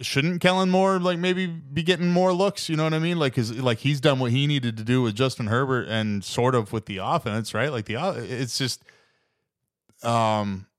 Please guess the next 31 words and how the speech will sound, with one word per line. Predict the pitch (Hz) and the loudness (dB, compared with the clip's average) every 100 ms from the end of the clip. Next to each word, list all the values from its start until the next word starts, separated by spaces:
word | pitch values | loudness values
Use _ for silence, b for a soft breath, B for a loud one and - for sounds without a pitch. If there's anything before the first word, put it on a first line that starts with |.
| _ _ _ _ _ _ _ _ _ _ _ - | _ _ _ _ _ _ _ _ _ _ _ 0
like | 151 | 2
I | 156 | 4
said, | 151 | 2
I | 110 120 | 0 0
just, | 120 - | -2 -8
uh, | 123 | -8
it, | 127 135 131 | -8 -8 -4
it's, | 127 | -4
it's | 113 131 165 | -2 0 0
interesting | 156 147 - 143 127 | 0 0 -2 -2 0
how, | 127 | 2
like, | 120 113 | 0 0
sometimes, | 143 131 135 123 | -2 0 0 0
I | 117 | 0
think | 120 170 135 | 0 0 0
sometimes | 170 160 170 156 | 0 2 0 0
good | 123 147 | 0 0
coaches | 139 139 127 123 | 2 0 0 -6
can | - 131 123 | -4 -2 0
end | 120 117 | 0 0
up | 113 127 | -2 -2
in | |
bad | 110 113 110 | 0 0 0
situations. | 120 110 117 113 127 143 | -4 -4 -4 -2 -6 -6
I, | 151 123 | -4 0
I'm | 190 | 4
usually | 202 196 165 156 | 4 4 2 4
that | 147 135 | 2 2
guy | 151 127 | 2 2
that's | 113 127 | -2 -2
like, | 113 - | -4 -6